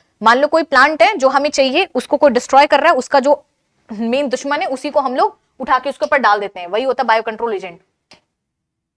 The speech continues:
ठीक है। अब देखो, यहाँ पे क्या होता है कि हम लोग उसका नेचुरल एनिमी ढूंढते हैं, जैसे कि लेडी बर्ड और बीटल का, एफिड और ड्रैगन फ्लाई पे वर्क करती है, अ, सॉरी,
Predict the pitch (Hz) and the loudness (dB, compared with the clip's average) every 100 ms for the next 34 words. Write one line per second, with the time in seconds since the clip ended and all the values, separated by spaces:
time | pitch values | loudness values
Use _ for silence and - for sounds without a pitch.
0 | _ _ _ _ - 339 320 _ _ - | _ _ _ _ -12 -10 -10 _ _ -14
1 | - 320 330 349 311 180 196 247 311 349 | 2 2 2 0 -2 -2 -4 -2 -2 -2
2 | 359 330 302 320 466 - _ _ - 392 | 0 2 0 -2 -4 -10 _ _ -2 -2
3 | 415 - _ _ - 302 285 381 403 - | -2 -10 _ _ -6 -4 0 -2 -2 -18
4 | _ - 269 - 415 440 _ _ - 220 | _ -12 -8 -2 -2 -4 _ _ -10 -4
5 | 277 285 339 440 427 294 359 381 240 247 | -4 -4 0 0 0 -2 -2 -2 -2 -2
6 | 247 175 - _ _ 175 220 330 415 _ | -4 -6 -14 _ _ -4 -2 -2 -6 _
7 | - - 277 269 277 339 302 339 - 254 | -20 -6 -2 0 0 2 2 2 0 0
8 | 269 220 254 294 294 196 220 - 285 285 | 0 0 2 2 2 0 -2 -2 0 2
9 | 226 233 262 269 254 254 - 226 254 226 | 0 -2 -2 0 0 0 -6 4 6 6
10 | 214 214 - 180 165 _ _ - 233 240 | 2 -4 -6 -12 -12 _ _ -8 -6 0
11 | 269 | -2